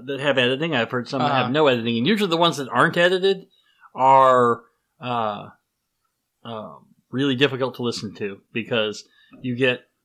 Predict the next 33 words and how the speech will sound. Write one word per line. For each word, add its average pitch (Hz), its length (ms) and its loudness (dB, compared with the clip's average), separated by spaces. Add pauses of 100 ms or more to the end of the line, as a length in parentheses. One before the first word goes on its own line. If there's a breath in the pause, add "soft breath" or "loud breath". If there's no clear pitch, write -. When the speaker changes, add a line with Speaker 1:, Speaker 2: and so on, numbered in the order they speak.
(440)
Speaker 1:
all 127 280 2
of 117 100 -4
the 123 80 -2
table 120 320 0
noise, 117 380 0
all 117 180 -2
of 110 100 -4
the, 113 340 -4 (540)
all 139 200 2
of 127 80 -6
the 127 80 -4
clattering, 127 580 2
the 120 320 -4 (360 loud breath)
the 123 180 -4
pausing 131 500 0
while 123 140 2
we 127 120 2
look 127 180 -2
up 123 120 -4
a 123 80 0
rule, 120 380 0
the 113 140 -6
arguing 123 460 -2
over 113 220 -2
stuff, 107 380 -8
Speaker 2:
Well, 165 220 2
right, 156 260 4
Speaker 1:
the 107 60 -4
Speaker 2:
but 151 200 -4
Critical 165 460 -2
Role, 135 460 -2
they're 139 420 0 (260)
professionals. 127 1000 -4